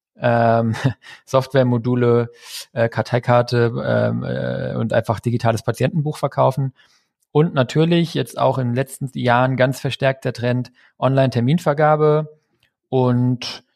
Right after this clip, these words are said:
auch digitale Patientenansprache, das heißt Patientenwerbung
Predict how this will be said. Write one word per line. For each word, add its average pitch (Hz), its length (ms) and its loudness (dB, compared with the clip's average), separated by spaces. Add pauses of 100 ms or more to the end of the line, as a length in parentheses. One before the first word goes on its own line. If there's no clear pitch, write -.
auch 123 180 0
digitale 131 460 0
Patientenansprache, 127 960 -2
das 113 160 -4
heißt 117 380 -4
Patientenwerbung 123 1000 -2